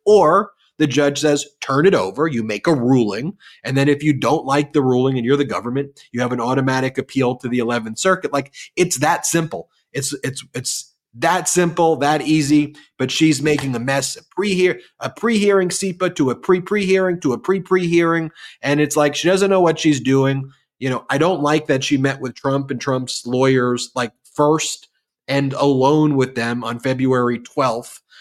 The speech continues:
Um, and there's a lot of issues there too. What about the attorney's eyes only documents? H-,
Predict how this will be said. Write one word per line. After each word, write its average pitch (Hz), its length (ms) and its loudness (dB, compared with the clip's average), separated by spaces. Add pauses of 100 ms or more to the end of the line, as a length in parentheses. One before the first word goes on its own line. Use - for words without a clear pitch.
(200)
Um, 123 400 -4
and 147 140 -2
there's 151 180 2
a 139 60 2
lot 151 240 2
of 151 100 0
issues 151 380 0
there 127 240 0
too. 151 220 0
What 127 180 0
about 131 260 -2
the 120 120 -4
attorney's 139 600 -2
eyes 120 400 -2
only 147 540 2 (260)
documents? 139 720 0 (320)
H-, 151 160 -4